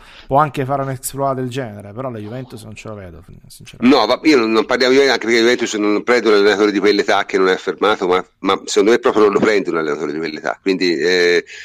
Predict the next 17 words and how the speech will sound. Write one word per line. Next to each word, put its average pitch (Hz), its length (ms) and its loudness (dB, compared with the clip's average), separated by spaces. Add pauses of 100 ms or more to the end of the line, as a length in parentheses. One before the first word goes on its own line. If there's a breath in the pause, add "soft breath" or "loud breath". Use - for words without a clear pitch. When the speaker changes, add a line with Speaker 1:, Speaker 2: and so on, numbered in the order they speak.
(520 loud breath)
Speaker 2:
non 113 280 0
è 135 60 0
questo 127 260 0
il - 40 -2
Speaker 1:
Se 147 60 -6
Speaker 2:
punto. 139 160 0
Speaker 1:
sai, 139 80 2
in 147 80 -2
Italia 160 340 2
di 139 100 -2
competitivo 135 720 -4
veramente 120 760 -8
c'è - 200 -20
solo 98 280 -18
la 90 60 -16
Juve, 90 340 -16
no? 82 160 -20